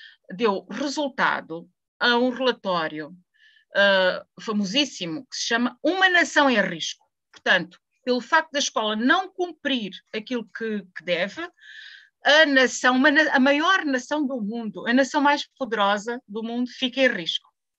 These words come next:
E, portanto, eh, é preciso fazer alguma coisa. E criaram-se, criou-, criaram-se vários movimentos.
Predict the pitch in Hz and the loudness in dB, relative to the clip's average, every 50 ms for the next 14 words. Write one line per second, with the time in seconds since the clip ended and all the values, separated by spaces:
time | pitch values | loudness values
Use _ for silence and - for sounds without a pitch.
0 | _ _ _ _ _ - - - - - - - - - - 370 370 - 370 - | _ _ _ _ _ -18 -18 -16 -18 -18 -18 -18 -18 -8 -6 -6 -6 -6 -10 0
1 | - 247 240 240 247 240 - - _ _ _ _ _ _ _ _ _ _ _ _ | 4 4 6 6 4 -2 -10 -20 _ _ _ _ _ _ _ _ _ _ _ _
2 | _ - 247 254 - - - 254 254 - - - 202 190 - 214 202 180 208 202 | _ 0 2 2 2 2 0 -4 -4 -4 -10 -12 -12 -12 -8 -8 -8 -6 -2 -2
3 | 202 208 214 190 196 208 220 226 233 226 _ 185 180 175 170 160 - - 151 147 | 0 0 -2 -2 -4 -4 -4 -4 -6 -8 _ -2 0 0 0 -2 -4 -10 -12 -14
4 | 151 _ _ _ _ _ _ _ _ _ _ _ _ _ _ _ - 240 240 254 | -14 _ _ _ _ _ _ _ _ _ _ _ _ _ _ _ -6 0 0 2
5 | 277 277 285 _ _ _ _ _ _ _ - 247 233 214 196 202 202 220 226 220 | 0 0 -2 _ _ _ _ _ _ _ -8 -2 2 4 4 4 4 2 -2 -4
6 | - - - 254 247 233 226 - - 208 190 180 - - - - - _ _ - | -8 -10 -6 -4 -4 -4 -4 -6 -8 -4 -2 -2 -2 -2 -8 -16 -20 _ _ -8
7 | 175 160 160 175 175 - 185 180 180 180 208 214 208 233 254 240 233 254 277 277 | -6 -4 -4 -4 -4 -2 -2 -2 -2 -4 -8 -8 -6 -4 -4 -2 -2 -2 -4 -4
8 | - - | -8 -14